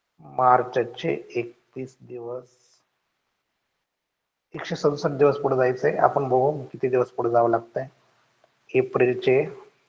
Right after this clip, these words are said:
तीस दिवस, त्यानंतर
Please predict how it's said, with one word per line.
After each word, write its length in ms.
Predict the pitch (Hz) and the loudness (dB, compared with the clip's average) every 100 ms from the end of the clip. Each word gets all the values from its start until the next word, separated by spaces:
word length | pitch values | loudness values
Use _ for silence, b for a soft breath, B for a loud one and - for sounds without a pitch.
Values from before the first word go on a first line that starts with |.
| _ _ _ _ _ _ _ _ _ _ _ _ _ _ _ _ _ - | _ _ _ _ _ _ _ _ _ _ _ _ _ _ _ _ _ -14
तीस 280 | 139 143 - | -10 -10 -10
दिवस, 840 | 113 117 113 113 117 - - - _ _ _ _ _ _ _ _ _ _ _ _ _ _ _ _ _ _ | 0 4 6 4 2 -8 -20 -20 _ _ _ _ _ _ _ _ _ _ _ _ _ _ _ _ _ _
त्यानंतर 720 | 139 135 123 120 120 123 120 | -10 -8 -8 -10 -4 2 4